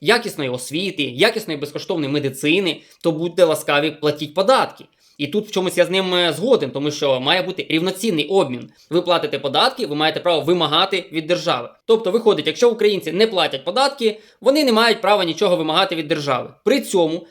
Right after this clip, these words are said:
коли починається війна, приходить до українців держава і каже: «Ти зобов'язаний іти і воювати». І там ніхто не питає, давала щось держава українцям чи не давала. Ти зобов'язаний іти і воювати.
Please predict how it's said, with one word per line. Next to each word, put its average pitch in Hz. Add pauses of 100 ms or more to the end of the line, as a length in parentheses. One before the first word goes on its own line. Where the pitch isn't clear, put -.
(100)
коли 220
починається 170
війна, 165 (180)
приходить 175
до 151
українців 156
держава 185
і -
каже: 165
«Ти 220
зобов'язаний 151
іти 170
і 202
воювати». 151 (380)
І 139
там 226
ніхто 269
не 254
питає, 151
давала 202
щось 190
держава 165
українцям 147
чи 190
не 202
давала. 170 (220)
Ти 185
зобов'язаний 170
іти -
і -
воювати. 170